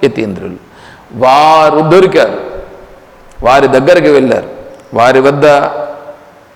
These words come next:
వేదాన్ని, తత్వాన్ని అక్కడంతా తెలుసుకున్నారు. అది సరిపోలేదు వారికి. వెంటనే ఏం చేశారంటే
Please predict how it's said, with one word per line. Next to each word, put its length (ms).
వేదాన్ని, 680
తత్వాన్ని 520
అక్కడంతా 600
తెలుసుకున్నారు. 600
అది 180
సరిపోలేదు 580
వారికి. 380
వెంటనే 360
ఏం 100
చేశారంటే 840